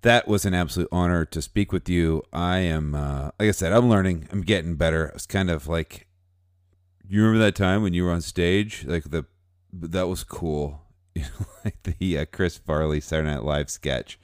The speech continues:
But, uh, we're gonna get better at those. And, uh, let me know what you think. Let me know if you thought that I'm a little hard on myself and that that was a great interview.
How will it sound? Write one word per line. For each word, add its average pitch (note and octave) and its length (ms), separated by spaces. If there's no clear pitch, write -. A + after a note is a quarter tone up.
But, G2+ 400
uh, F#2+ 180
we're B2+ 140
gonna D#3+ 180
get C3+ 220
better G#2 260
at F#2+ 160
those. F2 520
And, F2 480
uh, E2 200
let B2 120
me G3 80
know A3 100
what B3 140
you B3+ 80
think. - 600
Let G2 80
me A2+ 60
know C#3+ 80
if G#3 120
you E3+ 100
thought D3+ 280
that D3 220
I'm B2 120
a C3 60
little B2+ 200
hard C3 280
on G2+ 80
myself B1+ 540
and C#2+ 120
that D2+ 200
that F2+ 160
was G2 240
a G2 60
great G2+ 460
interview. G2 420